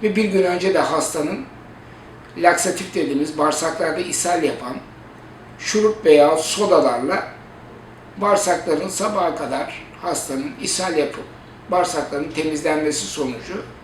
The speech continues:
kalın bağırsağın bir hazırlanması gerekir. Bu kalın bağırsak hazırlanmadığı takdirde kolonoskopun yapılması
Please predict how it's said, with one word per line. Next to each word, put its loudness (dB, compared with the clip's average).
kalın -2
bağırsağın -4
bir -6
hazırlanması -2
gerekir. -10
Bu -2
kalın 4
bağırsak 2
hazırlanmadığı 0
takdirde -6
kolonoskopun -4
yapılması -2